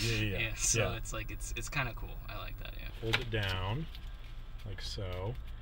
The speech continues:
Speaker 1: and then hold that, pull it tight.
Speaker 2: Pull this tight.
Speaker 1: Hold this tight.
Speaker 2: Pull this tight.
Speaker 1: Yes. Like that, fold it down. Yep. Jesus fucking Christ.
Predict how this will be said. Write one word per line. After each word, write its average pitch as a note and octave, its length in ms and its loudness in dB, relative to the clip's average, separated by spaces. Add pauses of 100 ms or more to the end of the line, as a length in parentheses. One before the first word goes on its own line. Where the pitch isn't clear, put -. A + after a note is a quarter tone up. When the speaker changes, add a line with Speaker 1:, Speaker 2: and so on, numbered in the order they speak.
(720)
Speaker 1:
and G2 120 -2
then F#2+ 80 0 (180)
hold A2+ 200 2
that, F#2 300 -2 (220)
pull B2 140 0
it C3 60 -6
tight. F#2+ 340 -2 (720)
Speaker 2:
Pull - 0 -
this - 160 -8
tight. - 160 -8 (580)
Speaker 1:
Hold A2+ 200 4
this G2 180 0
tight. - 220 -4 (300)
Speaker 2:
Pull - 100 -8
this - 100 -6
tight. - 160 -8 (240)
Speaker 1:
Yes. - 280 -6 (1300)
Like G2+ 140 -2 (140)
that, B2 280 4 (180)
fold G#2+ 140 -6
it F#2+ 80 -10
down. B2+ 400 0 (1400)
Yep. G#2+ 180 -2 (1200)
Jesus - 420 -4
fucking - 240 -6
Christ. C#3+ 540 6